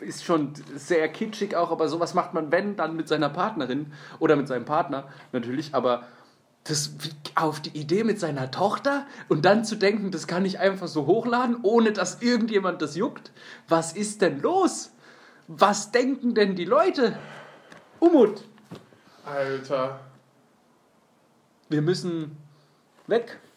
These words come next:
Speaker 1: Ich geh nach Tadschikistan.
Speaker 2: Ganz ehrlich, Alter. Also dafür, dass Instagram auch eigentlich so, ja, das
Speaker 1: Ja, aber
Speaker 2: oberflächlichste aller Social Network und sowas zu posten, Alter. Meine Güte, was soll denn die Aussage sein?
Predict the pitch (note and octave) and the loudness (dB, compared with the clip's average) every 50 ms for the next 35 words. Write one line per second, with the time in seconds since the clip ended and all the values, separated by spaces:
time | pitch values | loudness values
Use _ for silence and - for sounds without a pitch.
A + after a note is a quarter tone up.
0 | _ _ _ - _ _ _ _ _ _ _ _ - - - _ _ - - - | _ _ _ -20 _ _ _ _ _ _ _ _ -20 -20 -20 _ _ -20 -10 -8
1 | C#3 C3+ C#3+ C#3 C#3 - - F3+ - - - G3+ F#3 E3+ - - - B2 A2 A2+ | -6 -4 -4 -6 -6 -4 -6 -6 -6 -6 -8 -6 -6 -6 -8 -8 -10 -8 -8 -8
2 | A2+ A2+ A#2 - _ - - B2+ B2 - - - B2+ B2 B2 B2 B2 A#2+ - A2 | -8 -12 -16 -16 _ -8 -8 -8 -8 -8 -6 -2 -2 -2 -2 -2 -6 -8 -8 -6
3 | A2 A2+ A2+ A2+ C3+ A#2+ A#2+ A#2+ A#2+ - - - _ _ _ - _ _ _ _ | -4 -4 -4 -4 -6 -6 -6 -6 -8 -10 -12 -20 _ _ _ -20 _ _ _ _
4 | _ _ _ - D3+ D3+ C#3 C#3+ C#3+ C#3+ C#3 C#3+ C#3 C#3+ - - F#3 F3 D3+ D3 | _ _ _ -8 -6 -4 -4 -4 -4 -6 -2 0 0 0 0 0 -2 -2 -2 -4
5 | - - D#3+ D#3 - - D#3 D3 C#3+ D3 D3 C#3+ - C3+ C3+ - - C#3 C3+ C3+ | -6 -12 -16 -16 -10 -6 -4 -4 -2 -2 -2 -2 -2 -4 -6 -6 -6 -6 -6 -6
6 | C3+ - - C#3+ C#3+ - - D3+ C#3 C#3 C#3 C3+ C3 B2+ B2+ B2+ B2+ B2 - B2 | -6 -10 -14 -14 -14 -12 -10 -8 -6 -4 -4 -2 -2 -2 0 0 -2 -2 -4 -10
7 | B2 - - - - - - - _ - E3 D#3 D3+ D3 C#3+ D3 - D3 D3 D#3+ | -12 -12 -16 -18 -18 -18 -20 -20 _ -8 -4 -2 0 0 0 0 -2 -4 -6 -6
8 | D#3 - D3 D3 D3 D3 - D3+ C#3+ - - C#3 C#3 C#3 C3+ C3+ C3 B2+ C3 C3 | -6 -6 -8 -10 -10 -10 -6 -4 -4 -4 -2 -2 0 2 2 0 0 -2 -4 -6
9 | - - D3 D#3 D3+ D3 D3 C#3+ C#3+ C#3+ D3 C#3+ B2+ D3 C#3 D3+ D3 D3+ D#3 E3+ | -6 -4 -4 -4 -4 -8 -8 -8 -8 -8 -8 -10 -8 -8 -8 -8 -6 -6 -4 -2
10 | E3+ D#3+ - - - - - - - _ - - D3 D3+ D3 D3 - C#3+ - - | -2 -2 -2 -6 -14 -18 -20 -20 -20 _ -8 -6 -4 -4 -6 -8 -12 -12 -12 -12
11 | A2+ A#2 - - _ _ - - - - - - - - _ - D3 D#3 F3+ F3+ | -14 -16 -18 -20 _ _ -20 -20 -20 -20 -20 -20 -20 -20 _ -6 -4 -2 0 0
12 | F3 F3+ F#3 G3 G3 G3 F#3 F3+ E3 D3+ D#3+ D#3+ D#3 D3 D3+ D3+ D3+ D#3 D3+ D3+ | 0 2 0 0 0 0 0 -2 -2 -4 -8 -10 -10 -6 -6 -4 -4 -4 -6 -6
13 | - F3+ F3+ F#3 F#3 F3 D#3+ F3 F#3 - - A#3 B3+ C4 B3 - - - D3 D#3 | -6 -6 -2 -2 -2 -4 -2 -4 -4 0 2 4 4 4 2 0 -2 2 2 2
14 | D3+ D3 D3 C#3+ C#3+ C3 B2+ B2+ B2+ C3 - - | 4 2 0 -2 0 -2 -2 -2 -4 -10 -14 -16